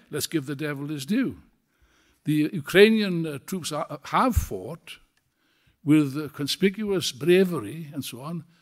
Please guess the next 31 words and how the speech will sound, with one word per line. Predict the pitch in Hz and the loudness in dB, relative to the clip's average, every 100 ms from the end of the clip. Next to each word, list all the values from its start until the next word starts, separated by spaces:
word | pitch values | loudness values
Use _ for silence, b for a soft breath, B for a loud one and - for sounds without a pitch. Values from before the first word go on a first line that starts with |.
| _ | _
which | 156 151 | -2 0
has | 139 | -2
got | 110 180 | -4 -6
to | |
be | 175 156 | -4 -6
rec-, | 143 143 - | -8 -10 -12
I, | 117 - | -14 -10
I | 131 180 | -2 0
recognize | 196 156 120 107 92 85 | 0 -4 -8 -14 -14 -14
that | 87 - | -16 -16
fact. | - - _ _ _ _ _ _ _ _ _ _ - | -18 -18 _ _ _ _ _ _ _ _ _ _ -8
I | 147 | -2
recognize | 175 143 - 101 92 87 | -2 -2 -8 -14 -16 -16
that | - - | -18 -16
fact, | - 170 | -12 -12
and | 135 123 | -10 -12
it | |
ha-, | 151 147 - | -12 -14 -14
it | - | -10
has, | 147 190 | -4 -4
it | 190 131 | -4 -4
is | 196 165 | -4 -4
an | 139 | -4
important | 135 139 139 110 - | -6 -8 -14 -14 -14
element. | 87 123 165 | -14 -12 -10
Morale | 131 160 156 180 180 170 | -6 -4 -2 0 0 -4
is | 131 | -6
always | 165 170 135 | -8 -8 -10
an | 120 123 | -8 -10
important | 131 139 127 135 | -10 -12 -14 -14
element. | 147 151 | -14 -14